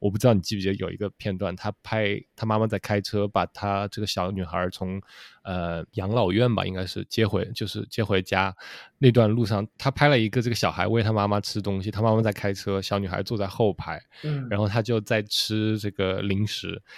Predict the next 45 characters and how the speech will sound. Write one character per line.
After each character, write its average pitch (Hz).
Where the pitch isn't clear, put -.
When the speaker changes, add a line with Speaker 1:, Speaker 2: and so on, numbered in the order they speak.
Speaker 1:
然 107
后 110
就 120
有 101
一 98
个 101
镜 107
头 98
是 104
他 104
默 127
默 110
地 101
从 98
后 110
排 92
把 87
这 101
个 101
零 92
食 98
喂 120
给 98
他 90
妈 101
妈 101
嘴 87
里 90
那 87
段。 82
我 117
觉 120
得， 135
哎， 143
这 175
种 107
很 101
简 104
单， 107
很 107
简 104
单 95
的 101
东 101
西， 101